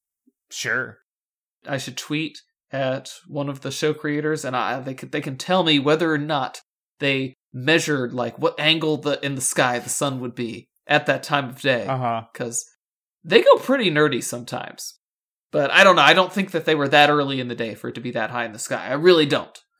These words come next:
Speaker 1: I don't know.
Speaker 2: We're gonna have to, we're gonna have to use the backlight explanation, I think.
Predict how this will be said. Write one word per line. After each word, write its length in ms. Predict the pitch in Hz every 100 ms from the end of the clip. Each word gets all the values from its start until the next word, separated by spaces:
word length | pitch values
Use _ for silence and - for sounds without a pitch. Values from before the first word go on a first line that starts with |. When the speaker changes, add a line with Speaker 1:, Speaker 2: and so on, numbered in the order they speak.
| _ -
Speaker 1:
I 460 | 113 117 113 110
don't 180 | 110 104
know. 180 | 87 69 _ _ _ _ -
Speaker 2:
We're 100 | 131
gonna 140 | 147
have 120 | 143
to, 140 | 143 131
we're 120 | 143
gonna 140 | 160
have 100 | 156
to 80 | 156
use 260 | 143 156 151
the 80 | 139
backlight 460 | 139 135 139 120
explanation, 680 | 113 - - 123 110 - -
I 60 |
think. 340 | - 123 120